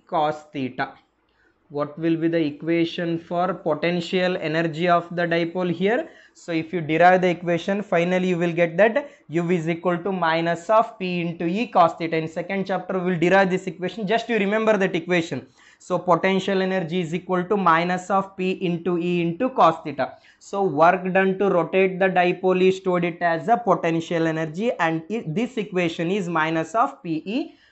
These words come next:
cos theta. Then what is the force experience I will calculate here? So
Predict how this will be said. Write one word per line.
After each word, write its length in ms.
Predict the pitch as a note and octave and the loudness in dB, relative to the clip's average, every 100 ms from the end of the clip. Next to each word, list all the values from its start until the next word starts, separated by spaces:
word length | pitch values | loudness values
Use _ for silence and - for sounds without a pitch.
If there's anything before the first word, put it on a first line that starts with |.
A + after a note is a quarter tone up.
| _ | _
cos 220 | G#3+ F3 E3+ | 4 4 4
theta. 320 | E3 D3 D#3 - _ - | -4 -2 -2 -4 _ -12
Then 320 | E3 B3+ B3+ | -2 0 2
what 180 | A3+ G#3 | 0 0
is 100 | A3+ | -2
the 120 | A#3+ | -4
force 380 | A#3+ C4+ C#4 C#4 | -4 0 0 0
experience 720 | A3 - - C4+ B3+ B3+ - | -8 -8 -4 0 2 0 2
I 120 | G#3 | 2
will 160 | G3 G#3 | 2 2
calculate 580 | G#3 F#3+ F#3+ F#3+ E3 | 6 4 4 0 0
here? 320 | - D3+ F3 - | -2 -6 -6 -8
So 460 | - A3 C#4+ - | -10 -8 -8 -10